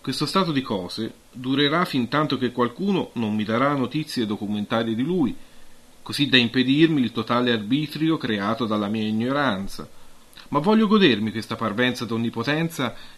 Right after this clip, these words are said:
che per il momento mi è concessa, così parlerò di Mazen a modo mio, in tutta libertà, con spudorato candore. Ebbene, dovete sapere che egli nacque sulle rive del Volga, in un villaggio chiamato Pushkin,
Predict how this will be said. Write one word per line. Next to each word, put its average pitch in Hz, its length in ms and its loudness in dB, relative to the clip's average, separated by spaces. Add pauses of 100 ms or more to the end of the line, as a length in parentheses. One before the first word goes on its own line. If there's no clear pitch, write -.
che - 120 -4
per 170 160 2
il 170 100 0
momento 196 400 2
mi 151 80 2
è 143 80 0
concessa, - 800 -6
così 175 240 -2
parlerò 139 460 0
di 113 80 0
Mazen 156 440 0
a 156 80 0
modo 160 280 0
mio, 98 400 -6
in 165 180 -6
tutta 196 240 -2
libertà, 151 560 -6 (340)
con 139 160 -4
spudorato 165 640 0
candore. 92 580 -6 (880)
Ebbene, 117 540 -2 (840)
dovete 160 360 2
sapere 196 580 4
che 160 140 2
egli 165 200 6
nacque 156 380 4
sulle 151 280 4
rive 180 240 2
del 139 200 2
Volga, 95 600 -8 (320)
in 139 100 -4
un 156 260 2
villaggio 117 640 0
chiamato 113 540 0
Pushkin, 95 560 -8